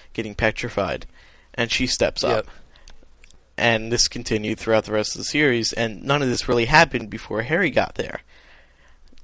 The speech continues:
Speaker 1: W-, any of these big events. So,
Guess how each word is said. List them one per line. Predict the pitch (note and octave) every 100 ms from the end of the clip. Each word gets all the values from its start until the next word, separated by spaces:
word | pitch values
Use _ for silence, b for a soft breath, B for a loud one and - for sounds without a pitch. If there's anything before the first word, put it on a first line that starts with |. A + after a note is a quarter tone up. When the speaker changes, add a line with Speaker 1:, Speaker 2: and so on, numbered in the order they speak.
| - - - -
Speaker 1:
W-, | C3 B2+
any | - B2+ A#2+
of | A2+
these | A2+ -
big | B2 A2+
events. | A2 D3+ - -
So, | A#2 G#2+ G#2